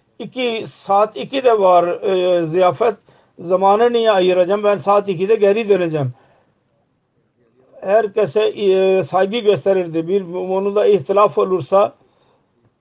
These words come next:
edep bir bakardı ve daima kendi fikrini ileri sürerdi. Karısı Rakşinda Hanım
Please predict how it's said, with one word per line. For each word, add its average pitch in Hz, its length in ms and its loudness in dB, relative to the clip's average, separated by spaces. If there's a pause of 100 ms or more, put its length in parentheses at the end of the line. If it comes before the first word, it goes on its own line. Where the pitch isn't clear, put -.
(800)
edep 196 320 0 (640)
bir 202 320 -6
bakardı 185 640 0 (200)
ve 175 160 -2
daima 202 360 2
kendi 196 260 -2
fikrini 202 440 -6
ileri 180 400 0
sürerdi. 160 540 -2 (680)
Karısı 202 600 0
Rakşinda 190 540 0
Hanım 214 300 -4